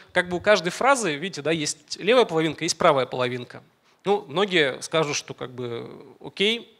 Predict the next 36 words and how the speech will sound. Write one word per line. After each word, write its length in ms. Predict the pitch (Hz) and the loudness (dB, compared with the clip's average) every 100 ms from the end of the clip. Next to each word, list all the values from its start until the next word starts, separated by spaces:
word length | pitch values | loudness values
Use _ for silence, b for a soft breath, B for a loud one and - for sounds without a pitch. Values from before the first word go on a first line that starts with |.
| _ | _
там 240 | - 120 113 _ _ | -14 -14 -14 _ _
документацию 480 | - 147 156 180 180 | -14 -10 -2 -2 0
вообще 160 | 143 175 | -2 -2
можно 180 | 131 | -4
не 60 | 123 | -8
писать, 420 | - 196 214 - _ _ _ _ b b b b | -6 -2 -2 -6 _ _ _ _ b b b b
вот, 420 | - 127 127 120 - | -12 -6 -6 -6 -6
а 260 | 123 120 | -4 -4
договор 320 | 123 147 175 165 | -4 -2 0 0
можно 240 | 151 139 | 0 -2
отбросить, 580 | 139 170 214 156 - - _ | -4 0 0 -2 -8 -18 _
давайте 260 | - 143 151 | -8 -6 -4
все 120 | - | -4
работать, 380 | 143 147 196 147 | -4 -4 -6 -8
будет 200 | 127 127 | -12 -6
счастье. 480 | - 175 185 - 127 B B B B | -2 -2 -2 -8 -12 B B B B
Но 60 | 156 | -2
на 60 | |
самом 240 | 165 233 226 | 0 0 2
деле, 340 | 208 196 135 - | 2 4 2 -2
если 240 | 160 190 | -6 -4
мы 100 | 175 | 0
это 100 | 170 | 0
отбросим, 380 | 156 214 - 208 | 0 -2 -4 -2
правую 300 | 170 147 139 | 2 2 0
часть, 460 | - 127 110 - | -2 -2 -4 -10
у 40 | 123 | -8
нас, 460 | 156 165 - - - | -4 -2 -2 -4 -10
э, 340 | 131 123 120 | -8 -6 -6
будет 280 | 117 143 143 | -8 -10 -8
стратегия 500 | - 135 160 143 156 | -8 -6 -4 -4 -4
и 80 | 139 | -6
не 80 | 143 | -6
водопад, 520 | 143 151 - 214 - | -4 -2 0 0 -2
не 160 | 135 | -12
agile, 460 | 127 127 165 170 147 | -8 0 2 2 -2